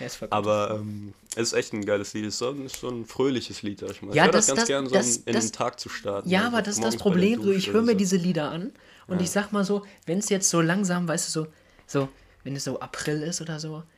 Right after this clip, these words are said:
Speaker 1: und es ist
Speaker 2: Mhm.
Speaker 1: das erste Mal so zweiundzwanzig, dreiundzwanzig Grad,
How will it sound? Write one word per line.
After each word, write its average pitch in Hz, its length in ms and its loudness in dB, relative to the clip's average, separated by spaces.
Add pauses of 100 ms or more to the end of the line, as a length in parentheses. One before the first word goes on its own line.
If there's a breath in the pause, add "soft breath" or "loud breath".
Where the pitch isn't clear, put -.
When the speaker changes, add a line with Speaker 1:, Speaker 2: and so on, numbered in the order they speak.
(140 soft breath)
Speaker 1:
und 139 100 -6
es 110 100 0
ist 107 60 0
Speaker 2:
Mhm. 110 40 -2
Speaker 1:
das - 140 -2
erste 156 260 -2
Mal 143 120 -2
so 143 100 -4
zweiundzwanzig, 147 680 -6
dreiundzwanzig 135 640 -8
Grad, 143 300 -4